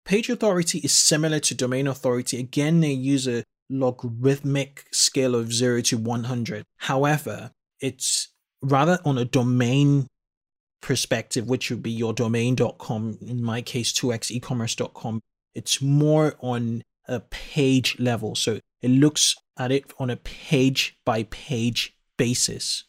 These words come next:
right? Okay. So the next metric you wanna check out from Moz is Moz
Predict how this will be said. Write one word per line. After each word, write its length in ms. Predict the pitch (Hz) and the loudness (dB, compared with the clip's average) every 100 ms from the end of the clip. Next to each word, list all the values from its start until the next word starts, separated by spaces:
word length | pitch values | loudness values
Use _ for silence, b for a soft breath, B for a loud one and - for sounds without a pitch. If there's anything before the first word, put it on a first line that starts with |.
| - | -8
right? 280 | 117 139 - _ _ _ _ _ 110 | -4 -4 -8 _ _ _ _ _ -12
Okay. 320 | - 127 170 - _ _ _ _ _ _ - | -8 -6 -6 -10 _ _ _ _ _ _ -2
So 160 | 156 | 0
the 100 | 143 | 6
next 540 | 165 170 170 190 - 175 | 10 12 10 6 -2 0
metric 340 | 180 214 - | 0 -2 -2
you 100 | 151 | -2
wanna 220 | 131 143 | -2 -4
check 320 | 165 165 139 | -4 -6 -6
out 220 | 135 156 - | -6 -8 -10
from 260 | - 117 | -8 -4
Moz 460 | 120 117 143 165 - | -2 -2 -2 -6 -6
is 460 | 127 117 113 123 - _ _ _ _ | -2 -2 -2 -2 -6 _ _ _ _
Moz 500 | 123 131 131 131 135 | -2 0 2 2 0